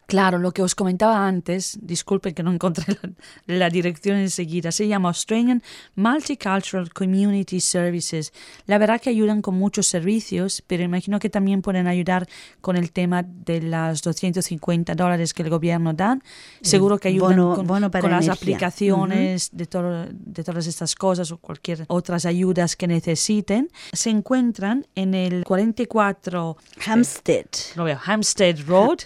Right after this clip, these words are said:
Speaker 2: Ha-, Hampstead Road.
Speaker 1: Maidstone, tres cero uno dos. Repito, cuarenta y cuatro Hampstead Road, Maidstone,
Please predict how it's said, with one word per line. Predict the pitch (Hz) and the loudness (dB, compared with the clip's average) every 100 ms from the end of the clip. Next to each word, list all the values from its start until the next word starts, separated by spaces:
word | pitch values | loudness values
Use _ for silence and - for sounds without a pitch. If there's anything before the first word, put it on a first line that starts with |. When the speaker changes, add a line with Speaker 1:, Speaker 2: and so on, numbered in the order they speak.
| - | -8
Speaker 2:
Ha-, | 175 | -4
Hampstead | 175 - - 165 - _ _ - | -4 -6 -8 -10 -10 _ _ -16
Road. | 160 196 | -2 2
Speaker 1:
Maidstone, | 185 185 - - 151 147 127 _ _ _ _ _ _ _ | 4 4 0 2 2 0 -6 _ _ _ _ _ _ _
tres | - 175 170 | -4 -2 -2
cero | - 165 160 156 - _ _ - | -2 0 0 -2 -4 _ _ -6
uno | 160 156 151 151 - - | -4 -2 -2 -4 -10 -10
dos. | 151 143 139 - _ _ _ _ _ - | -6 -6 -8 -12 _ _ _ _ _ -10
Repito, | 160 170 160 | -6 -6 -6
cuarenta | - 175 214 233 | 0 2 2 0
y | |
cuatro | 214 190 190 226 226 - _ - | 2 2 2 -4 -6 -14 _ -4
Hampstead | 196 202 - 214 202 | -2 0 2 2 2
Road, | 185 180 233 285 - _ - _ _ - | 2 4 4 0 -8 _ -20 _ _ -2
Maidstone, | 175 190 - - 240 | 2 2 2 2 2